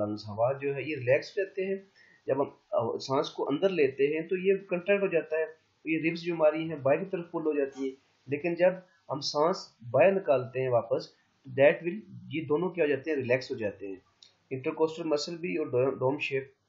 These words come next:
डायफ्राम भी, ये रिलैक्स हो जाते हैं, तो हम लोग सांस को बाहर निकाल लेते हैं। बेटा last question है हमारे पास, question number six, what measures can one take to prevent diarrhea?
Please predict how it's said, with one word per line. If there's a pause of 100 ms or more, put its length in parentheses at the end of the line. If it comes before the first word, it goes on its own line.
डायफ्राम
भी,
ये
रिलैक्स
हो
जाते
हैं,
तो
हम
लोग
सांस
को
बाहर
निकाल
लेते
हैं। (2250)
बेटा
last
question
है
हमारे
पास,
question
number
six, (420)
what
measures (200)
can (460)
one (180)
take
to (100)
prevent
diarrhea?